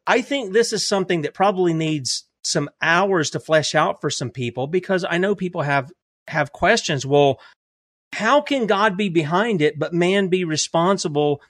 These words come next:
as far as why it's coming? And I don't, I don't think they get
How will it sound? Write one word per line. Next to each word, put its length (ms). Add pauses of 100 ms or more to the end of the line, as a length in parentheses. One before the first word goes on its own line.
(220)
as 200
far 280
as 380
why 420
it's 280
coming? 500 (680)
And 420
I 140
don't, 340 (220)
I 100
don't 240
think 220
they 100
get 380